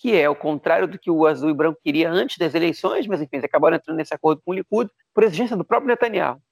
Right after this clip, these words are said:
Mas frente a todo esse problema da corona, frente a, a, às incertezas que a gente vive, o Netanyahu decidiu que ele não queria aprovar um orçamento bienal. Ele e o seu ministro das Finanças, Israel Katz, decidiram que não ia aprovar um orçamento bienal. E aí, é, que eles iam aprovar um orçamento só, só anual.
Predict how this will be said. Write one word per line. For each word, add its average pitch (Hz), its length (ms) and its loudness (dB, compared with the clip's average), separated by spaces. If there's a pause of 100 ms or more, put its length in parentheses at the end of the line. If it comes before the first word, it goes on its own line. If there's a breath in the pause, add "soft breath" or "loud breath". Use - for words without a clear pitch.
(120)
Mas 302 120 -4
frente 349 280 0
a - 20 -4
todo 240 160 0
esse - 120 -6
problema - 240 0
da 165 100 0
corona, 175 600 2
frente 160 380 -6
a, 156 80 4
a, 139 840 0
às 147 220 -6
incertezas 170 680 -2
que - 60 -12
a 147 40 -10
gente 147 220 -8
vive, 202 440 -4 (240)
o 190 60 -6
Netanyahu 196 400 0
decidiu 202 460 0
que - 80 -6
ele 220 120 2
não 214 140 0
queria 196 240 0
aprovar 180 260 2
um 180 80 2
orçamento 170 460 -4
bienal. 165 420 0
Ele 170 280 0
e 175 40 0
o 156 220 -4
seu 160 140 -4
ministro 143 280 -6
das - 80 -8
Finanças, 190 280 -2
Israel 151 380 -2
Katz, - 320 -2 (220)
decidiram 190 240 2
que 190 80 -10
não 180 60 0
ia 185 60 2
aprovar 156 240 -2
um - 20 2
orçamento 147 360 -4
bienal. 139 380 -2 (240)
E 208 120 2
aí, 208 240 0 (360)
é, 143 520 4
que - 100 -2
eles 143 80 -2
iam 175 60 0
aprovar 160 180 -2
um 175 40 6
orçamento 170 260 -2
só, 185 200 0
só 180 200 0
anual. 214 440 2